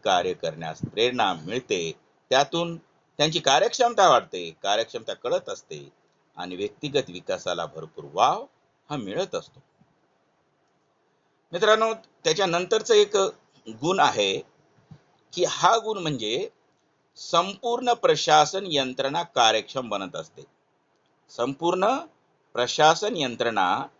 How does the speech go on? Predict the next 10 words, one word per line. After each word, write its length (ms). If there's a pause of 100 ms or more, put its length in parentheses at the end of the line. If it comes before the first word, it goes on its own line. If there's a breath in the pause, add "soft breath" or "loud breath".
(240)
ही 40
कार्यक्षम 560
बनत 280
असते. 240 (1040)
आता 200
गुणवत्तेच्या 720
तत्वानुसार 880 (120)
योग्यता, 600 (1120)
कौशल्य, 640 (640)
ज्ञान 600